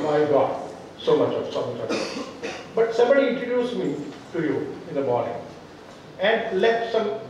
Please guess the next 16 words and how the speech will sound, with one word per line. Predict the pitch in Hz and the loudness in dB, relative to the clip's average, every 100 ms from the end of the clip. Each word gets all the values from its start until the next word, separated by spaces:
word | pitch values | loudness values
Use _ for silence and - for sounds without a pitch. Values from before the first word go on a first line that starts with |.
| - - | -12 0
very, | 208 208 190 | 4 6 6
very | 175 180 | 4 0
important | 175 143 147 147 135 | 0 0 0 -2 -6
facts, | 117 - - - - - - - - - - - - - - - - - - - - - | -8 -10 -14 -16 -18 -20 -20 -20 -20 -20 -20 -18 -18 -20 -20 -20 -20 -20 -20 -18 -18 -6
which | 170 180 | -2 2
I | 175 | 2
feel | 180 175 175 - - - | 2 0 -2 -6 -10 -10
greatly | - 165 160 - - | -2 0 0 -4 -2
pain. | - - - - - - - - - - - - - - - - - 151 | -2 -4 -10 -16 -18 -20 -20 -18 -18 -18 -20 -20 -20 -20 -18 -18 -16 -6
And | 165 | -4
I, | 170 165 175 | 0 2 2
I | 175 | 0
must | 180 196 - - | 2 2 2 4
share | 165 160 | 4 6
with | 160 139 | 2 2
you. | - - | 0 -2